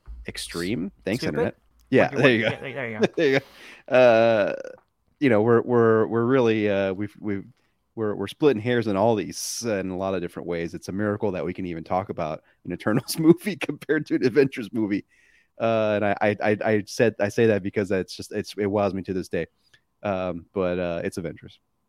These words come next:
Speaker 2: Our,
Speaker 1: Or
Speaker 2: our
Speaker 1: the,
Speaker 2: pr-,
Speaker 1: the
Speaker 2: our,
Speaker 1: Avengers.
Speaker 2: our previous champion.
Speaker 1: Right, right.
Speaker 2: Yeah.
Speaker 1: I recall.
Speaker 2: Twenty-six.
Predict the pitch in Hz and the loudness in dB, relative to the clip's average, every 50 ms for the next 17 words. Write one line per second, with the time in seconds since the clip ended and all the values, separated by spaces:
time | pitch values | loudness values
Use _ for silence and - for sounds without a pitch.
0 | _ _ _ _ _ _ _ _ - - 180 170 190 196 175 120 113 110 - - | _ _ _ _ _ _ _ _ -6 -2 -2 0 0 0 0 0 0 -2 0 0
1 | 120 120 160 165 165 180 165 _ - - - - - 151 143 143 143 - - 170 | 4 4 4 4 2 -2 -6 _ -14 -20 -12 -2 2 2 2 2 0 -4 -6 -6
2 | 175 165 151 135 - - 165 165 131 101 95 95 - _ _ _ _ _ _ _ | -6 -6 -8 -10 -10 -10 -10 -10 -10 -14 -16 -18 -20 _ _ _ _ _ _ _
3 | _ _ _ - - - 113 139 147 156 120 - 90 104 107 113 98 - - _ | _ _ _ -14 -4 -2 0 2 2 0 0 -2 0 0 0 0 0 -4 -6 _
4 | _ _ _ _ _ - 120 - _ _ _ _ _ _ _ _ _ _ _ - | _ _ _ _ _ -20 -20 -20 _ _ _ _ _ _ _ _ _ _ _ -18
5 | - 80 80 _ - - 107 - 98 - _ _ _ _ _ _ _ _ _ _ | -16 -16 -16 _ -10 -8 -8 -8 -8 -12 _ _ _ _ _ _ _ _ _ _
6 | _ _ _ _ _ _ _ _ _ _ - 226 247 247 226 - 156 - _ - | _ _ _ _ _ _ _ _ _ _ -10 -8 -8 -8 -8 -8 -10 -10 _ -18
7 | - - - | -20 -20 -20